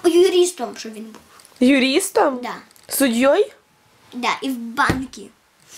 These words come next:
Speaker 1: І приносив мені кучу бабла. І ось ці шиши мені дуже надо.
Speaker 2: Шиши?
Speaker 1: Да. Буду робити собі манікюр, педикюр, но ніяких перекрашувань, ніякої косметики. Манікюр, педикюр.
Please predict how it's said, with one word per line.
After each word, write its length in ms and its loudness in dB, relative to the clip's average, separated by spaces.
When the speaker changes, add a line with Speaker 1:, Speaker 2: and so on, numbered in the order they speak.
Speaker 1:
І 100 -2
приносив 640 0
мені 320 -4
кучу 280 0
бабла. 600 -2
І 140 -4
ось 60 -4
ці 120 -2
шиши 540 -2
мені 180 -8
дуже 480 -4
надо. 380 -10
Speaker 2:
Шиши? 680 -2
Speaker 1:
Да. 440 -4
Буду 220 -4
робити 260 -6
собі 220 -2
манікюр, 400 0
педикюр, 420 -4
но 140 -6
ніяких 520 -4
перекрашувань, 920 -6
ніякої 300 -2
косметики. 680 -6
Манікюр, 760 0
педикюр. 600 -4